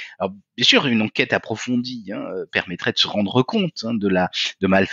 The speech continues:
la malfaçon, encore que ce soit plus, de plus en plus difficile, hein, de,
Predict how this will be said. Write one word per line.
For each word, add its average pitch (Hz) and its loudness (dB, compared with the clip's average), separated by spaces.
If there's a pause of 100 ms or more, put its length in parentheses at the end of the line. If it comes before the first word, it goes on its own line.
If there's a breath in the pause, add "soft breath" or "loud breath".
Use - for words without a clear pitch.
(160)
la 90 2
malfaçon, 95 4
encore - 2
que - 2
ce - 2
soit - -2
plus, 113 -8 (160)
de 101 -4
plus 107 -2
en 92 0
plus - -12
difficile, 120 0
hein, 113 0
de, 85 -8